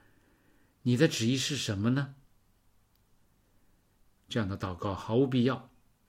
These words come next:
神已经说得够清楚了，不要指望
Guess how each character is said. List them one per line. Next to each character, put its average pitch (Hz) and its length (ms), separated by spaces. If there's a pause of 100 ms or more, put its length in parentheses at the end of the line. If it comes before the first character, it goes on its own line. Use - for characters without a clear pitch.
(340)
神 190 320
已 170 80
经 139 140
说 160 200
得 156 80
够 156 160
清 104 240
楚 - 200
了， 127 120 (680)
不 139 80
要 135 140
指 104 160
望 110 420